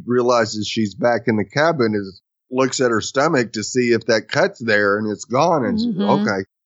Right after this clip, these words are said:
Speaker 1: okay, I'm, I'm okay." <laughs>
Speaker 2: Mm-hmm. But then she asked for a few things too.
Speaker 1: Yes.
Speaker 2: Yeah. <laughs>
Speaker 1: <laughs> Which was so awesome.
Speaker 2: <laughs> I know.
Speaker 1: 'Cause you feel like Laura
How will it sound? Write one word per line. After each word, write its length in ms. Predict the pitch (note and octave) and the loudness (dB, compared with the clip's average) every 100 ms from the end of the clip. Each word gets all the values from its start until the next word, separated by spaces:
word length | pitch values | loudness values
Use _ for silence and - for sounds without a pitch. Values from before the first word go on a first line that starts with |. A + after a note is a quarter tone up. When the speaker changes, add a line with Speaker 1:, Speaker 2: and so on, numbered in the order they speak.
| - | -6
Speaker 1:
okay, 160 | G#2+ G2+ | -2 2
I'm, 260 | A2 B2+ | 2 0
I'm 200 | F2+ G#2+ | 0 0
okay." 380 | B2+ - D3 E2+ | 0 0 -2 0
<laughs> 40 | B2 | -2
Speaker 2:
Mm-hmm. 520 | - - F#3+ F#3 G#3 - _ _ - | 0 0 0 0 -2 -4 _ _ -6
But 100 | B3+ | -4
then 100 | B3+ | -4
she 160 | A#3 | -2
asked 240 | G3 G#3 - | -2 -4 -6
for 80 | E3 | -8
a 60 | |
few 180 | - F3 | -8 -10
things 360 | - - - - | -8 -10 -8 -10
too. 360 | - F3+ E3 - _ _ | -8 -8 -10 -14 _ _
Speaker 1:
Yes. 640 | D#3+ D#3 D3+ A#2+ F#2 - - | -4 -2 0 -2 0 0 0
Speaker 2:
Yeah. 640 | - - - E4+ - C#4+ | 0 0 -2 0 0 0
<laughs> 0 | - - - - - - | -2 -4 -8 -12 -12 -14
Speaker 1:
<laughs> 360 | _ _ _ - | _ _ _ 0
Which 300 | D3+ D3+ C3 | 2 2 2
was 320 | B2+ B2 - | 2 0 0
so 440 | A#2 D3+ A#2+ A2+ - _ _ - | 2 4 4 0 -8 _ _ 0
awesome. 600 | A#2 A#2 - F#2+ D#2+ E2 | 4 4 2 -4 -6 -4
Speaker 2:
<laughs> 40 | |
I 260 | G3+ - A3 - G#3+ G#3+ | -2 0 0 0 -2 0
know. 160 | G#3+ - _ - | -2 -4 _ -4
Speaker 1:
'Cause 260 | C#3 C3+ C3 | 0 0 0
you 160 | C3+ A#2+ | -4 -6
feel 460 | - E3 E3 D3+ | -4 0 2 2
like 360 | B2+ A#2+ A#2+ - _ _ - | 2 2 0 -4 _ _ -6
Laura 500 | C3+ D#3+ D#3 D3 | 0 2 2 2